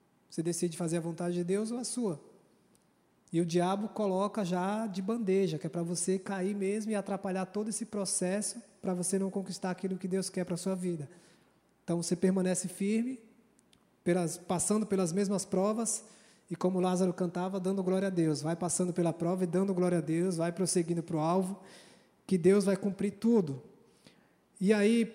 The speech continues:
é muito legal essa parte, porque nesse, nesse texto, quando a mulher de Potifar tá tentando ele, você vê que ele tá tão firme que ele fala assim, <laughs> "Eu vou pecar contra Deus, mano.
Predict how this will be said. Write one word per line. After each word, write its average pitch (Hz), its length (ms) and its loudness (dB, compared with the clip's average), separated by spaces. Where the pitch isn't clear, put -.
é 185 100 2
muito 226 260 2
legal 190 300 4
essa 180 180 2
parte, 202 440 0
porque 190 260 0
nesse, 190 640 4
nesse 180 240 0
texto, 196 560 2
quando 175 160 0
a 180 40 4
mulher 185 280 2
de 180 80 -4
Potifar 170 480 -4
tá 165 100 -4
tentando 165 460 0
ele, 190 500 -2
você - 140 -2
vê 190 120 2
que 196 80 -2
ele 196 120 0
tá 196 140 -2
tão 240 180 0
firme 226 420 2
que 202 100 -2
ele 202 100 0
fala 196 220 -2
assim, 180 260 2
<laughs> - 40 4
"Eu 185 100 0
vou 247 140 -4
pecar 190 300 0
contra 170 260 0
Deus, 165 320 2
mano. 147 200 -6